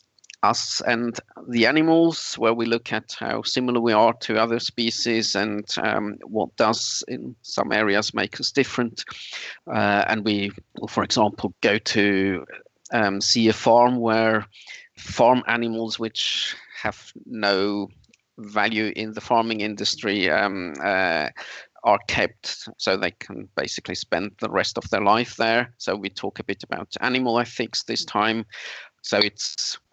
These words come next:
I think, this time a good mix of science and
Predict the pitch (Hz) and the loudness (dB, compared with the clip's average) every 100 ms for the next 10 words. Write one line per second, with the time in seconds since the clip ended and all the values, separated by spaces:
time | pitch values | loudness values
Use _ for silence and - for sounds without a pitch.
0 | _ 113 117 127 120 135 - 127 117 117 | _ 2 2 0 0 -2 0 0 2 0
1 | 127 117 156 - - - - - 101 101 | 0 0 -2 -2 -4 -4 -6 -6 2 2
2 | - - 110 117 120 117 - - 107 107 | 2 2 4 4 2 0 -4 -2 -6 -6
3 | 107 | -12